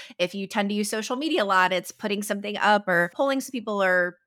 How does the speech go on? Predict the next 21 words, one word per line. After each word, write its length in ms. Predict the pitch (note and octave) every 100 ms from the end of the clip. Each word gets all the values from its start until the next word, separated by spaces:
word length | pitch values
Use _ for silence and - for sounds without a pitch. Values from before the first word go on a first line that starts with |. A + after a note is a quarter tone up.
| _
you 160 | G3
know, 180 | F#3 F3
"What's 240 | F3+ G3+ G3+
a 60 |
favorite 320 | G#3 G3+ G3 G3+
episode?" 640 | A3+ A3+ - G3+ F#3 G3+
'Cause 100 | A3
a 60 | F#3
lot 200 | F#3 D4
of 60 |
times 360 | - F#3 E3+ -
we'll 80 | F3
get 220 | F#3 -
feedback 500 | G3 F#3+ G3+ G3+ G3+
and 140 | F#3
we 80 | F3
have 200 | F#3 F3
to 80 | -
be 120 | G3
very 220 | F3 E3+ E3
discerning 580 | D#3+ - E3+ F3+ F3